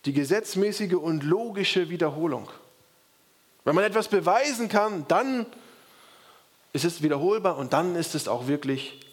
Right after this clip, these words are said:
echt. Wie ein Versuch im Verbor-, äh, im Labor. Und daraus kann man Schlüsse ziehen über das Leben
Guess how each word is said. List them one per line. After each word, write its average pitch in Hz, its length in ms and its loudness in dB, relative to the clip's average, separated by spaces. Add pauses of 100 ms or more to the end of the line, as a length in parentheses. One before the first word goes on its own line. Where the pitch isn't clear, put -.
(140)
echt. - 420 -6 (360)
Wie 165 160 0
ein 180 100 -2
Versuch 180 500 -2
im 160 100 -2
Verbor-, 143 480 -2
äh, 147 40 2
im 156 200 2
Labor. 147 500 0 (600)
Und 190 140 4
daraus 269 220 0
kann 285 120 4
man 294 140 2
Schlüsse 320 320 2
ziehen 165 280 0
über 180 140 2
das 196 180 -4
Leben 294 400 2